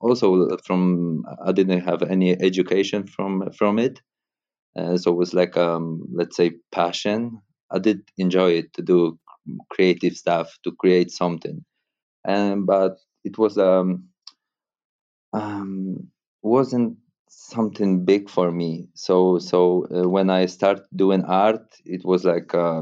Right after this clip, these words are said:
you know, empty canvas. You can do anything, you know, and,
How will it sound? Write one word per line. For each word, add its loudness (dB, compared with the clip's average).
you -4
know, -2
empty -2
canvas. -2
You -4
can 0
do 2
anything, -2
you -10
know, -6
and, -8